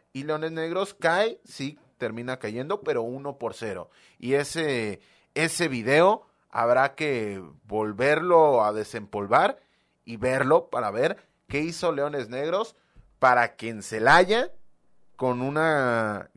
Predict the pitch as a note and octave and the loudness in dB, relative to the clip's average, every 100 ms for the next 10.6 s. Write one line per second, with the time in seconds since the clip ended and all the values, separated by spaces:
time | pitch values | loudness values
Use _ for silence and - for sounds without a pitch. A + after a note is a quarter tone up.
0 | - B2+ B2+ C#3 E3 D#3+ C3 - C3 B2 | -4 -2 0 0 2 2 0 -4 -6 -6
1 | A2 C#3 D3 C#3 A#2 - C3 C3+ D3 A#2 | -4 -4 -4 -2 -4 -2 -6 -2 -2 -2
2 | - G2+ G#2 A#2+ D#3+ A#3+ E4+ - _ _ | -4 -4 2 2 4 4 2 -6 _ _
3 | _ _ - C#3 A#2 A2 - C#3 G3+ C#4 | _ _ -6 -6 -4 -10 -8 -2 -2 -2
4 | _ _ _ G#2+ C#3 D#3+ D3+ A2+ C3+ C3 | _ _ _ -10 -6 -4 -6 -2 -2 -2
5 | A2 A2+ D#3+ A3+ - _ _ _ _ - | -4 -2 -2 -2 -8 _ _ _ _ -6
6 | A#2+ A#2+ C#3+ F#3 - A#3+ - _ A2+ G#2+ | 0 0 0 -2 0 0 0 _ -12 -8
7 | A2 A#2+ D3+ C#3+ A2+ A#2+ E3+ G#3 G3+ F#3 | -8 -6 -4 -6 -6 -8 2 2 4 -4
8 | G3 G3+ A#3+ C4 _ A2 A2 - A#2 A2 | -6 -4 -4 -4 _ -10 -8 -6 -6 -6
9 | G2+ B2 B2 D#3 D#3 A2+ G#2 G2+ B2+ C3+ | -4 -4 -2 -6 -8 -12 -10 -6 -2 -2
10 | A2+ G#2 F#2+ E2+ - - | -2 -6 -8 -12 -18 -20